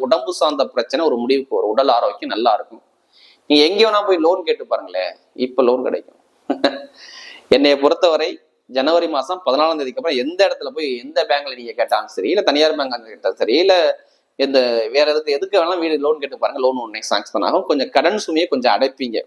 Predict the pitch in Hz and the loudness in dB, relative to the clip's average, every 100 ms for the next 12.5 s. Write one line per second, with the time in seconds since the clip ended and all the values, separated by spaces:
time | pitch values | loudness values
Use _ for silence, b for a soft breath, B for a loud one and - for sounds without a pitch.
0 | - 110 113 - 78 - 71 _ _ _ | -6 0 0 0 -6 -6 -20 _ _ _
1 | _ _ _ _ _ b b b _ 139 | _ _ _ _ _ b b b _ 4
2 | 185 226 202 202 220 - 143 151 151 160 | 4 4 4 4 0 0 2 2 0 -2
3 | 165 131 143 131 117 - 131 131 143 151 | -4 -8 -8 -6 -8 -8 -8 -2 0 2
4 | 147 131 147 143 120 131 139 147 131 131 | 0 0 -6 -4 -4 0 -2 -2 -4 -4
5 | 131 147 127 123 117 135 151 143 123 135 | -4 -8 -6 -4 -2 0 0 0 -2 -2
6 | 131 123 117 - 127 - 123 123 117 123 | -2 -2 -2 -2 -2 -2 0 -2 -2 -4
7 | 120 123 120 120 123 113 123 131 120 120 | -4 -6 -8 -6 -4 0 2 4 2 2
8 | 117 123 113 123 139 107 87 - _ _ | 0 0 2 2 2 0 -8 -20 _ _
9 | _ _ _ _ 117 - 131 120 117 117 | _ _ _ _ -2 2 -2 0 -6 -6
10 | 98 87 - 127 135 120 123 143 135 120 | -6 -2 2 2 2 0 0 0 0 -4
11 | 123 131 135 120 117 127 131 147 123 123 | -2 -2 -2 -4 -2 -2 0 0 0 -4
12 | 131 123 123 127 127 | -6 -4 -4 -4 -4